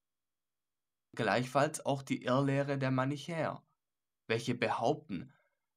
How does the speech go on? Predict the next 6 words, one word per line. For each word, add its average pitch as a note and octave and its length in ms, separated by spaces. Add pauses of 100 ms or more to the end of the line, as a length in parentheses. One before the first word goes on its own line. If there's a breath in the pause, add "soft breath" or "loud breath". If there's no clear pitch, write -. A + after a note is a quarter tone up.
(100)
dass B2 200
die B2+ 140
Teufel B2+ 560
von A#2 240
selbst C3 400
entstanden G2 760